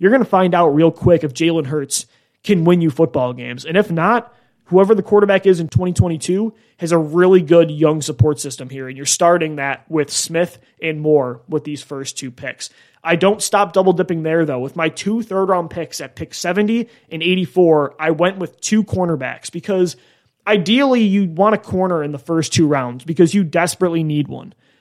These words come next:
Uh, outside of Darius Slay, you have nothing at the cornerback position. And meanwhile, the N F C East has in Washington, Terry McLaurin and Curtis Samuel. In Dallas, CeeDee Lamb, Michael Gallup, and Amari Cooper. In New York,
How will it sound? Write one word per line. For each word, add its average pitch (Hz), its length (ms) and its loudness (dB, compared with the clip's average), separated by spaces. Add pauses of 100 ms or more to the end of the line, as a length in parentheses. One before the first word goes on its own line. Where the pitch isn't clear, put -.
(120)
Uh, 156 60 -4
outside 190 520 2
of 190 120 4
Darius 180 420 2
Slay, 143 500 0 (220)
you 190 140 2
have 202 200 2
nothing 165 540 -6 (280)
at 190 140 -4
the 175 80 0
cornerback 175 460 0
position. 151 480 -4
And 175 160 -2
meanwhile, 170 680 4
the 175 140 -8
N 180 100 -4
F 185 100 -4
C - 120 -10
East 185 320 -8
has 143 380 -4 (320)
in 165 180 -2
Washington, 160 640 -2 (140)
Terry 185 220 2
McLaurin 170 440 -2
and 165 100 -8
Curtis 160 300 -8
Samuel. 139 440 -8
In 165 160 -6
Dallas, 151 420 0 (180)
CeeDee 190 360 2
Lamb, 175 340 2
Michael 170 240 2
Gallup, 160 380 0
and 156 60 -4
Amari 156 280 0
Cooper. 151 340 -2
In 180 160 -6
New 202 120 2
York, 185 340 4